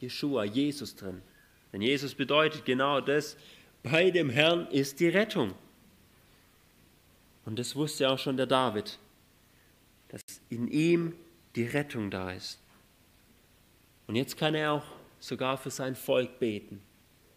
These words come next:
Für dieses Volk, das sich größtenteils sogar dem Absalom angeschlossen hatte, konnte er für die, für diesen Segen beten. Aber wir wissen, letztlich erfüllt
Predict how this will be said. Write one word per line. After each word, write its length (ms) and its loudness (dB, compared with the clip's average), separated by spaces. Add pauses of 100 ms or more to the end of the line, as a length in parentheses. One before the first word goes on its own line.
(400)
Für 120 -4
dieses 340 0
Volk, 380 4
das 160 0
sich 160 -8
größtenteils 680 2
sogar 240 0
dem 120 -2
Absalom 500 0
angeschlossen 640 -4
hatte, 260 -6 (480)
konnte 240 0
er 100 2
für 140 -6
die, 240 -2 (440)
für 140 -6
diesen 280 0
Segen 640 4 (680)
beten. 460 2 (2500)
Aber 260 -8
wir 120 0
wissen, 400 -4 (880)
letztlich 560 -4
erfüllt 520 -2